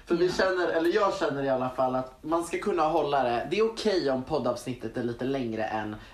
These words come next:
Speaker 1: en tunnelbaneresa till ens jobb eller skola.
Speaker 2: Ja.
Speaker 1: Eller vad man nu ska ta sig. Men när det blir två resor genom
Speaker 2: <laughs>
Speaker 1: stan vi bor i,
Speaker 2: Ja.
Speaker 1: då är vi och tänjer på gränserna lite granna.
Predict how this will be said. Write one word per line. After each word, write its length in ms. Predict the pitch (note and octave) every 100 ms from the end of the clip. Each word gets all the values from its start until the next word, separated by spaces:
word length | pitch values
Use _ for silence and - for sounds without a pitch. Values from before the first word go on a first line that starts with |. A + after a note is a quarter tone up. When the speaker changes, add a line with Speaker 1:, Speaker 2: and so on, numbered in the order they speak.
| -
Speaker 1:
en 200 | D3 -
tunnelbaneresa 880 | D#3+ C3+ B2 A#2+ A#2+ A#2+ A#2 - A2
till 200 | - A#2
ens 220 | A2 -
jobb 200 | A2 G#2
eller 120 | A2+
skola. 560 | A2+ D3+ A#2 C3 B2 - -
Speaker 2:
Ja. 60 | A#3
Speaker 1:
Eller 140 | - -
vad 200 | C3+ B2+
man 120 | A#2
nu 80 | A2
ska 160 | B2
ta 240 | A#2+ C3+ A2
sig. 320 | G2 F#2+ - - -
Men 180 | D#3 E3
när 120 | E3+
det 100 | F3
blir 240 | F3 F#3
två 340 | - G3+ D3+ A2+ F#2 - - - D#3+
resor 600 | E3 B2 - C3+ A2+ G#2 - - -
genom 360 | D4+ - - C4+
Speaker 2:
<laughs> 80 | E4+
Speaker 1:
stan 480 | - - B2+ G#2+ G#2+ C3
vi 100 | C3+
bor 240 | C#3 B2+
i, 160 | A2+ A2 - - - - - -
Speaker 2:
Ja. 220 | G#3 G#3 - -
Speaker 1:
då 240 | G3+ G3
är 100 | F#3+
vi 140 | F3 E3+
och 80 |
tänjer 260 | F3+ D#3 D3
på 60 | D3+
gränserna 460 | D3 C3 B2+ C3+
lite 200 | A#2+ A#2+
granna. 300 | A2+ A2 F#2+